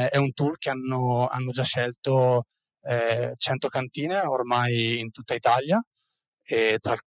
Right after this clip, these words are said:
tra, tra alcuni appunto nomi, nomi anche molto noti che, che vedete appunto in questa slide.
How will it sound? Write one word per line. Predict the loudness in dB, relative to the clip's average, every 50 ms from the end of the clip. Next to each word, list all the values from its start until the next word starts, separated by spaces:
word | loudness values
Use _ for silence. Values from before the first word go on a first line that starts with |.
| _ -18 -8
tra, | -2 0 0 0 0
tra | -2 -2 -2
alcuni | -2 -2 -2 -4 -4 -4
appunto | -6 -10 -12 -14 -8 -6 -6
nomi, | -4 -4 -6 -6 -6 -6 -6 -6 -8 -12 -14
nomi | -10 -8 -8 -4 -4 -4 -4
anche | -4 -6 -6 -6 -4
molto | -4 -4 -4 -4 -4
noti | 0 0 -2 -2 -2 -8
che, | -14 -14 -14 -14 -14
che | -12 -10
vedete | -6 -4 -4 -4 -4 -6
appunto | -6 -6 -6 -4 -4
in | -2
questa | 0 0 2 2 2
slide. | 2 4 6 6 6 6 6 4 2